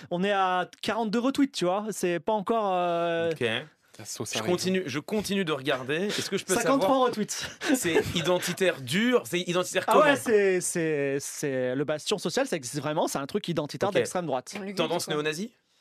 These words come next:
Speaker 1: Euh, ça, je dirais pas, je sais pas, je connais
Speaker 2: Ok, mais
Speaker 1: je suis pas
Speaker 2: très, très, euh,
Speaker 1: très, très à droite. C'est à
Speaker 2: Ok,
Speaker 1: droite dans
Speaker 2: très
Speaker 1: le droit,
Speaker 2: bien.
Speaker 1: c'est ça, euh, je crois.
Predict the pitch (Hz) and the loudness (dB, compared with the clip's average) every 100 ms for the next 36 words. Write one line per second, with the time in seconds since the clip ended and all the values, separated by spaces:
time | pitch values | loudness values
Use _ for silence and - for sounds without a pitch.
0 | _ _ _ _ - 156 160 160 156 151 | _ _ _ _ -4 0 2 2 2 0
1 | - 190 151 160 160 180 170 170 196 139 | -2 -2 -2 -2 0 0 0 0 -2 -2
2 | 110 131 135 170 156 - 123 127 143 - | -6 -10 -8 -4 -2 0 -2 -2 -6 -4
3 | 151 190 - 180 165 160 131 127 120 190 | 0 0 0 2 2 2 0 0 0 0
4 | 202 156 143 - 151 147 143 - 135 196 | 0 0 -4 -4 -2 -2 -2 -2 0 0
5 | 127 175 160 147 190 185 180 165 156 160 | 0 0 -2 -4 -2 0 0 0 -2 -4
6 | 185 | -4